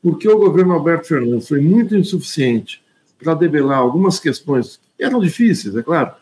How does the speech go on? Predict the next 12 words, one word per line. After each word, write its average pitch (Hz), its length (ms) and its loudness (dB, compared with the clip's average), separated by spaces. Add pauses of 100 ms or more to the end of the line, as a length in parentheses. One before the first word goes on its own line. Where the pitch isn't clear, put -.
(280)
como 175 240 2
inflação, 160 840 0
como 165 500 0 (300)
uma, 139 240 0
uma 135 180 0
certa 156 440 -2
desalento. 156 600 0
O 202 200 0
Roberto 220 340 0
Fernandes 185 400 0
é 196 80 0
um, 190 400 2